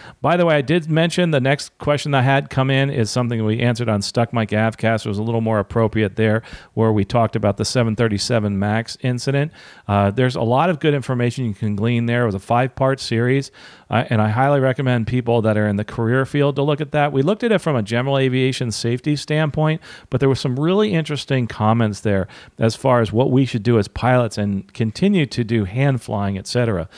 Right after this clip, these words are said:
which, by the way, I just finished up my recurrent training. That was really cool after the fact. Oh, you know, honestly, I don't know anybody who loves going to training. I,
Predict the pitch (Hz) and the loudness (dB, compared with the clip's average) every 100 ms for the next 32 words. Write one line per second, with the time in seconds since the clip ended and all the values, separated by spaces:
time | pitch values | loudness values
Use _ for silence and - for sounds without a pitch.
0 | - - 131 - 180 208 160 127 107 139 | -14 0 0 2 2 4 4 4 2 0
1 | - 135 143 127 120 147 - 110 98 101 | 0 -2 -2 -2 -2 -2 0 0 2 0
2 | 104 - 110 127 - - 156 156 151 - | -4 -2 0 2 0 -2 0 0 -4 -12
3 | - _ 139 180 202 135 101 107 135 170 | -20 _ -2 2 2 2 -2 -2 0 2
4 | 180 180 - 180 165 120 104 95 _ _ | 2 0 -2 0 4 4 2 -2 _ _
5 | _ _ - 139 147 - 139 110 - 98 | _ _ -8 -2 -2 0 2 2 2 0
6 | 85 - 139 117 - - - - - 120 | 0 -2 0 0 -4 -20 -20 -20 -8 0
7 | 123 117 - 147 175 175 180 151 _ - | 0 0 0 0 0 0 0 -2 _ -20
8 | _ _ - 196 214 160 127 117 117 113 | _ _ -4 -2 0 0 2 2 2 2
9 | 117 104 110 107 98 110 104 95 135 147 | 0 0 0 0 0 0 0 0 -2 -2